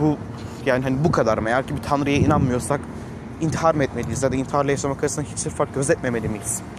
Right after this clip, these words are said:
Hayır. Şimdi burada ilk öncelikle bazı filozofların görüşlerini açıklayacağım. Ondan sonra da kendi görüşümü açıklayacağım. İnternete bağlanıyor, çıkıyor falan, garip. Yanında metro istasyonu var.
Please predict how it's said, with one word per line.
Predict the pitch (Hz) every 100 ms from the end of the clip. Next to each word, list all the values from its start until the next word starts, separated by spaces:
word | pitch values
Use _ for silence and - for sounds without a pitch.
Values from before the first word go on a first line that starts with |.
| - - - - -
Hayır. | 247 175 117 - - - - - - - -
Şimdi | - 196
burada | 233 240
ilk | 240
öncelikle | 214 208 214 208
bazı | 196 196
filozofların | - 175 170 - 190
görüşlerini | 185 180 - 175
açıklayacağım. | 190 - - - 170
Ondan | 151 151
sonra | - 165 165 170
da | 190 165 -
kendi | - 151 156 151 - 123
görüşümü | 127 120 - 131
açıklayacağım. | 110 110 - - 117 107 139 180 - - - - - -
İnternete | 143 135 139 147
bağlanıyor, | 131 123 123 123 117
çıkıyor | - - 127
falan, | 113 120 120
garip. | 120 120 - - - -
Yanında | 127 123
metro | 123 131
istasyonu | 117 123 117 131 127
var. | 123